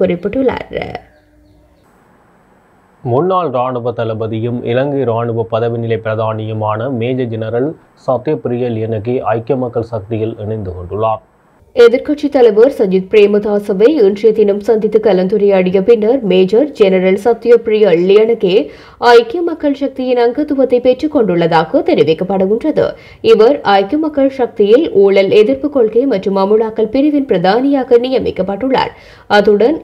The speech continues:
Speaker 1: எதிர்க்கட்சி தலைவர் சஜித் பிரேமதாசவின் ஆலோசகராகவும் செயற்பட உள்ளமை குறிப்பிடத்தக்கது.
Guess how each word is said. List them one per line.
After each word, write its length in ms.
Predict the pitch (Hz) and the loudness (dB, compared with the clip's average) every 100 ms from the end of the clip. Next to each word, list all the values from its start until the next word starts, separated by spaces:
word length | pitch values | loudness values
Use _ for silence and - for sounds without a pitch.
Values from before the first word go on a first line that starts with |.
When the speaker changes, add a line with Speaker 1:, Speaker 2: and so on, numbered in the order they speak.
| 190 | -2
Speaker 1:
எதிர்க்கட்சி 440 | 190 190 214 214 208 240 | 0 0 0 0 2 2
தலைவர் 360 | 233 233 285 247 | 4 2 0 0
சஜித் 320 | 180 175 180 | -2 0 4
பிரேமதாசவின் 800 | 220 226 226 226 220 214 214 151 170 | 4 4 -2 -6 -2 2 2 2 -2
ஆலோசகராகவும் 840 | 208 269 285 269 247 233 226 226 226 | 0 -2 -4 -4 -2 -2 0 0 0
செயற்பட 420 | 254 262 262 240 226 | -2 -2 0 4 4
உள்ளமை 280 | 220 214 262 262 | 4 2 0 2
குறிப்பிடத்தக்கது. 840 | 190 180 190 190 220 - - 185 | 0 -2 -6 -6 -8 -8 -6 -4